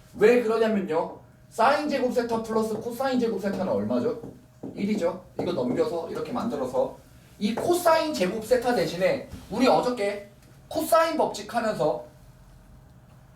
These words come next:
삼각형의 모양을 판단할 땐 사인 A 대신에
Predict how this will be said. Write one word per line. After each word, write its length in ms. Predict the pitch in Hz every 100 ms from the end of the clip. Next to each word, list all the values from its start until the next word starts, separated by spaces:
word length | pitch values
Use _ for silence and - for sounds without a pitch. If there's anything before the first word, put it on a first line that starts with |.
| - -
삼각형의 1040 | - - 339 359 349 339 - 294 254 240 156
모양을 680 | 139 156 202 202 202 196
판단할 480 | - 202 202 185 165
땐 260 | 117 117 - - - - - -
사인 580 | - 262 277 311 311 -
A 280 | 175 220 220
대신에 500 | 214 196 180 185